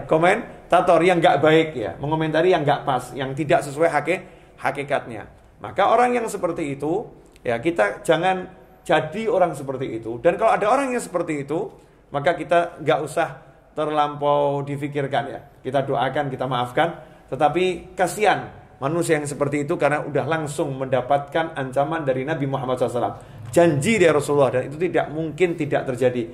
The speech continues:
Fatahlik, maka kamu akan binasa. Jadi kalau udah bilang akan binasa, yang bilang adalah Nabi Muhammad sallallahu alaihi wasallam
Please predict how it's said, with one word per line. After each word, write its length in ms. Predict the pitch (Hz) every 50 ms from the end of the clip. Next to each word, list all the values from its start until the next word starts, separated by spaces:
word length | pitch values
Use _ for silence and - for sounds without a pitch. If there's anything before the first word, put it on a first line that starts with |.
| - - -
Fatahlik, 960 | - - 160 151 151 165 147 - - 110 135 170 170 170 - - - - -
maka 320 | 123 135 131 135 135 127 -
kamu 480 | - 196 214 226 214 214 208 190 -
akan 640 | - 156 151 143 - - - 143 135 127 117 - -
binasa. 640 | - 143 131 123 120 113 - - 123 104 92 - - - - - - - - - - _ _ -
Jadi 160 | - 123 147 160 170
kalau 240 | 175 175 - - 156
udah 80 | 156 147 139
bilang 400 | 135 147 156 160 156 156 156 - - - - - - - - _ _
akan 320 | - 160 160 160 180 165 135
binasa, 480 | 131 139 156 180 180 175 180 156 143
yang 160 | 143 160 160 147 151
bilang 240 | 156 143 165 170 170
adalah 320 | - 143 139 147 147 147
Nabi 160 | 156 147 147 156
Muhammad 320 | 151 147 147 151 147 147
sallallahu 160 | - 151 143
alaihi 160 | 143 151 165
wasallam 120 | 185 -